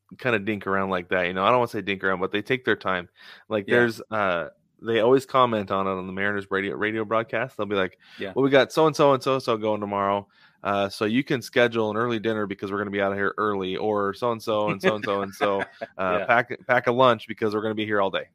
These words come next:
Speaker 1: <laughs>
Speaker 2: Yeah,
Speaker 1: You know?
Speaker 2: exactly. <laughs> That's awesome. Um, Apple T V had their M L B debut, and apparently it was an abysmal failure. As far as the broadcast goes,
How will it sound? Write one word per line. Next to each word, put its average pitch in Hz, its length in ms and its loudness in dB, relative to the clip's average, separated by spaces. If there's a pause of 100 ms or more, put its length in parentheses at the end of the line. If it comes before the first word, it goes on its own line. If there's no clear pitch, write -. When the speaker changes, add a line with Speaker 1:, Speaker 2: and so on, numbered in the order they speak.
Speaker 1:
<laughs> 123 200 -4 (200)
Speaker 2:
Yeah, 113 400 2
Speaker 1:
You 170 60 -4
know? 117 60 -6
Speaker 2:
exactly. 104 680 0 (360)
<laughs> - 920 -2
That's 117 240 -2
awesome. 98 400 -6 (960)
Um, 147 320 6 (100)
Apple 190 340 4
T 196 280 -2
V 185 320 0
had 143 260 4
their 156 400 4
M 131 220 6
L 120 140 4
B 113 200 -2
debut, 107 560 0
and 127 80 2
apparently 185 520 0
it 143 100 -4
was 127 180 0
an 107 200 -8 (120)
abysmal 139 560 -2
failure. 117 640 -2 (420)
As 135 200 0
far 165 280 2
as 143 160 0
the 123 80 -2
broadcast 113 840 -2
goes, 92 480 -6